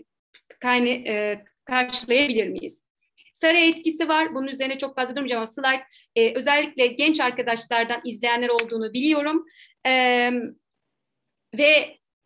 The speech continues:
e, sera etkisinin ne demek olduğunu da görmek istedim. Burada bir slaytı bırakıyorum. Ben tekrar uzun uzun konuşmayacağım. Tarımın küresel ısınmaya önemli bir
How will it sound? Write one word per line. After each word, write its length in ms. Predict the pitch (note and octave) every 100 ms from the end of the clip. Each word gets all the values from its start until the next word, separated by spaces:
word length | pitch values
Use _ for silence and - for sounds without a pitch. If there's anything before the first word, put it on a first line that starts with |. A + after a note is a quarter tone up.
| _
e, 240 | A#3 A#3 A#3
sera 300 | C#4 F4 D#4+
etkisinin 840 | D4+ - C#4 C#4 C#4+ D#4 D4 -
ne 140 | C4 D4+
demek 220 | C#4+ C#4+
olduğunu 320 | C4+ C4 C4
da 40 | B3
görmek 300 | C#4+ C4+ B3+
istedim. 240 | - C#4
Burada 200 | C#4+ C4
bir 60 | D4+
slaytı 460 | - A#3 A#3+ B3
bırakıyorum. 340 | B3+ B3 A#3 A#3
Ben 120 | A#3
tekrar 280 | C4 A#3+ A#3
uzun 180 | A3+
uzun 280 | B3 A3+ B3
konuşmayacağım. 760 | B3 A#3 A#3 A3 G3+ B3 D4+ D#4 - - _
Tarımın 440 | - D#4 D#4+ E4+ E4
küresel 400 | D#4+ D4+ D#4+ C#4+
ısınmaya 600 | C#4 C4+ B3 A#3+ A3 -
önemli 420 | B3 C4 C4 C4+ B3+
bir 180 | A3